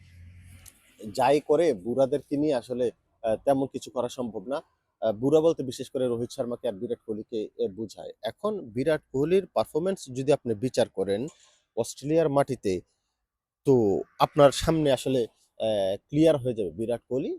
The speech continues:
অস্ট্রেলিয়ার মাটিতে কেমনটা খেলে, কেমনটা খেলেছে। বিরাট কোহলি এ পর্যন্ত তেরোটা টেস্ট ম্যাচ খেলেছে অস্ট্রেলিয়ার মাটিতে। এই তেরোটা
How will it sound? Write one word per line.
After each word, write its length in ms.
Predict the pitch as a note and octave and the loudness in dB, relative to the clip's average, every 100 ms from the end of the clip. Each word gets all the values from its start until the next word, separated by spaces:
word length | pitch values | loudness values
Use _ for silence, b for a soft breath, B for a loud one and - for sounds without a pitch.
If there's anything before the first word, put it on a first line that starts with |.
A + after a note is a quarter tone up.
| - | -12
অস্ট্রেলিয়ার 500 | A2+ - B2 B2+ B2+ | -14 -12 -6 -4 -4
মাটিতে 420 | B2 - A2 F#3 - b b _ | -6 -10 -8 -8 -8 b b _
কেমনটা 380 | A#2+ A2+ B2+ D3 | -4 -2 -2 -2
খেলে, 360 | - C3 B2 F#3+ | 0 2 4 2
কেমনটা 400 | - A2 A#2 - | 0 -4 -4 -6
খেলেছে। 520 | - C#3+ B2 - - - _ _ _ _ _ _ _ _ F#2+ | 2 6 6 4 -6 -12 _ _ _ _ _ _ _ _ -4
বিরাট 320 | C3+ G#3 G3+ | 0 2 0
কোহলি 420 | A3 G#3 B2+ F3 - _ _ _ _ - | -2 -2 -2 -4 -10 _ _ _ _ -2
এ 140 | C#3+ - | 0 0
পর্যন্ত 580 | C3 G#2+ A#2 - B2+ D3 _ _ _ - | -2 -2 -4 -4 -6 -6 _ _ _ 0
তেরোটা 600 | D3+ C#3 C3 E3 F#3 G#3+ _ _ _ | 2 2 0 0 0 -2 _ _ _
টেস্ট 320 | C3 B2+ - | -2 -2 -4
ম্যাচ 320 | D3+ G3 - - | -4 -4 -6 -16
খেলেছে 500 | - A#2+ A2+ E3+ G3+ - | -6 -4 -4 -6 -8 -8
অস্ট্রেলিয়ার 500 | B2+ - B2+ B2+ F#3 - _ _ _ _ _ - | -16 -14 -10 -6 -6 -6 _ _ _ _ _ -6
মাটিতে। 420 | C#3+ D3+ A#2 - - _ _ _ _ _ _ _ - | -4 -4 -6 -14 -20 _ _ _ _ _ _ _ 0
এই 220 | C3 B2+ - D3 | 0 0 -4 -2
তেরোটা 460 | C#3 C3 - F3+ | -2 -2 -4 -6